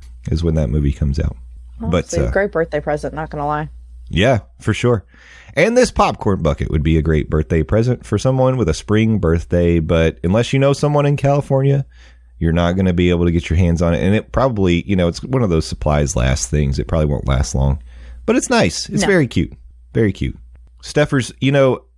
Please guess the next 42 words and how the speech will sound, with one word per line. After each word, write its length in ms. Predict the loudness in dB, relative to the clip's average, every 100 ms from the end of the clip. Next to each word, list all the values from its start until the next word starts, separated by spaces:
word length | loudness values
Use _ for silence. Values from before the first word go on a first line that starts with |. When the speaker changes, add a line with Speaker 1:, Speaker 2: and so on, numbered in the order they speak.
| _
Speaker 1:
one 320 | -8 -2 2
of 60 | 2
the 60 |
things 240 | 2 0 0
that 120 | 0
we 100 | 2
love 220 | 2 0
to 80 | -2
do 280 | 0 2 2
on 200 | 0 2
this 140 | 0
show 460 | -2 0 2 2 0 0
is 260 | 0 0
we 240 | 2 2 2
love 300 | 2 2 2
it 320 | 0 -2 -14 -20 -20 -12
when 440 | -2 0 2 2 0 -4 -2
Disney 340 | 0 2 0
drops 320 | 2 0 0
a 40 | -6
foodie 360 | 0 2 2
guide 420 | 2 2 2 2 0
and 160 | 0 0
we 120 | 0
get 200 | -2 -2
to 480 | 0 2 2 2 -2 -6 -20 -20 -16 -12 -8
scroll 420 | -6 -2 2 2
through 260 | 2 2 2
it, 200 | 2 -4 -4
mouth 500 | 0 2 2 2 -2
watering, 800 | 2 4 4 4 4 2 0 -4 -10 -20 -20 -4
and 200 | 0 2
just 260 | 2 0 0 -4 -2
dream 500 | 0 2 2 2 2
and 160 | 2 2
wish 360 | 4 4 2
and 100 | -4
hope 380 | 0 2 2 0 -12 -16 -20 -8
to 100 | -6
try 360 | -2 0 2 2
the 100 | 0
foods 540 | 0 2 2 0 -6